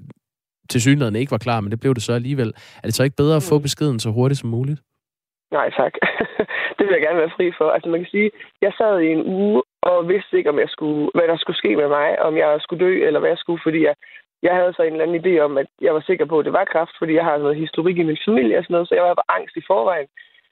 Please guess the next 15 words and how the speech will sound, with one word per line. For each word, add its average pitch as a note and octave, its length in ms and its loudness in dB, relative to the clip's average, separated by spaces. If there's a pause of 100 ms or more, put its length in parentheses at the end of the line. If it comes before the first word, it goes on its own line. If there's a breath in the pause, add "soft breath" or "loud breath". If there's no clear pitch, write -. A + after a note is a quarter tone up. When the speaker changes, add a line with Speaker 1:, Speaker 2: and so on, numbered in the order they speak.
Speaker 2:
Men, G3 380 0 (320)
men G3+ 160 0 (100)
det, B3 200 2
at, F#3+ 260 -2
øhm, E3 400 -2 (1800 loud breath)
at F3 120 2
man E3+ 200 0
får A3+ 140 2
det G3 80 0
over E3+ 100 2
telefon, F#3 460 -4
altså, F#3+ 160 -2
jeg G#3+ 160 2
sidder A#3+ 160 2
jo E3+ 100 2